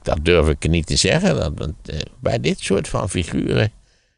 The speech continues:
eh, zie je toch vaak pas dat als, als de,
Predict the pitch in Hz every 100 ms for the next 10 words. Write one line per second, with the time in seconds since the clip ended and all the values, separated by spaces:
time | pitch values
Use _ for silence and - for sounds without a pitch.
0 | _ - 190 - - - - - 127 120
1 | - - - - - - 98 - - 90
2 | - 71